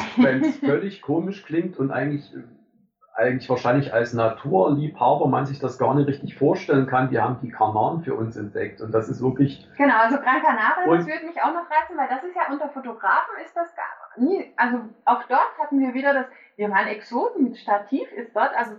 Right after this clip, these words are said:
Speaker 1: zumindest zu dem Zeitpunkt,
Speaker 2: Genau.
Speaker 1: also im Herbst, dass wir dort waren und auch jetzt im Ende Januar, mit Stativ hast du dort nie jemanden gesehen.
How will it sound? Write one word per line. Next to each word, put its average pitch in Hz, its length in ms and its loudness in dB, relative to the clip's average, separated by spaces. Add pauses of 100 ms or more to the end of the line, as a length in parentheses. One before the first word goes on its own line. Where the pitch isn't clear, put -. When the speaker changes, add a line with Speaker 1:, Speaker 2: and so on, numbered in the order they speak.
Speaker 1:
zumindest 262 360 -6
zu 247 100 -10
dem 214 300 -4
Zeitpunkt, 214 480 2
Speaker 2:
Genau. - 60 4
Speaker 1:
also 214 200 2
im 202 160 2
Herbst, - 440 0
dass 330 160 -10
wir 320 100 -4
dort 311 280 4
waren 349 280 -6
und 202 60 -4
auch 202 160 -4
jetzt 233 200 -10
im 220 200 -10
Ende 202 260 0
Januar, 247 480 4 (340)
mit 202 180 2
Stativ - 560 0
hast 415 200 -4
du 294 40 -4
dort 240 240 0
nie 269 200 6 (140)
jemanden 381 480 2
gesehen. 339 440 0